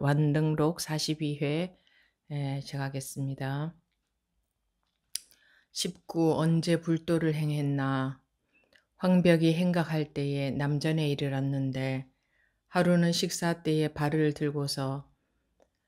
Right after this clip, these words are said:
받들-, 발을 받들고서 남전의 자리에 가서 앉았다.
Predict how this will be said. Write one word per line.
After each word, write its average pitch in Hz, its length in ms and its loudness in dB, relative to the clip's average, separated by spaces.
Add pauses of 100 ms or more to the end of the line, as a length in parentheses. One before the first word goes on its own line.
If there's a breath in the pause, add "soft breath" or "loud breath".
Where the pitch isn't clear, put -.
(180)
받들-, 156 480 0
발을 156 260 6
받들고서 156 800 2
남전의 151 580 2
자리에 143 400 0
가서 143 280 -4
앉았다. 131 840 -6